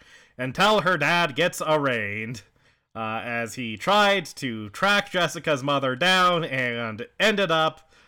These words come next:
uh, drunkenly stealing a street sweeper and trying to drive it to Mexico.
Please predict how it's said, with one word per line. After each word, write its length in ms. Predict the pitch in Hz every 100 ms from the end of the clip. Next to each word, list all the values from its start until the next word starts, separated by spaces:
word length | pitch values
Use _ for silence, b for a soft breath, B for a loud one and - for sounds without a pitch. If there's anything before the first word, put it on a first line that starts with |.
| b b
uh, 220 | 110 107
drunkenly 680 | 107 175 208 175 190 185 170
stealing 480 | - - 196 202 180
a 200 | 165 160
street 440 | - - 170 160
sweeper 500 | - 151 151 147 156
and 140 | 127 107
trying 360 | 135 151 151
to 100 | 123
drive 360 | 101 123 151 160
it 160 | 160 -
to 100 | 147
Mexico. 800 | 113 95 - 92 107 104 127